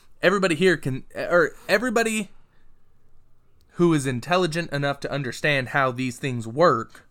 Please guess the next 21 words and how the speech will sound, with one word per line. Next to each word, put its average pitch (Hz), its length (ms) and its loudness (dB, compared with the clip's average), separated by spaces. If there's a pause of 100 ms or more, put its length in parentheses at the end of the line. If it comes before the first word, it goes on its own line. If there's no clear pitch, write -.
(920)
understands 143 760 -2
that 123 420 -4
at, 135 360 -2 (540)
that 127 140 0
you 202 160 4
can 175 180 0
go 147 160 6
spend 123 680 0
twenty 180 280 -2
dollars 127 500 4
and 127 220 -8
get 117 320 -2 (460)
a 123 120 -4
whole 160 220 -2
slew 185 560 -2
of 196 120 -6
condoms 113 720 -4 (1040)
and 127 100 -4
just 131 160 -8
use 214 160 -2
'em. 135 160 -2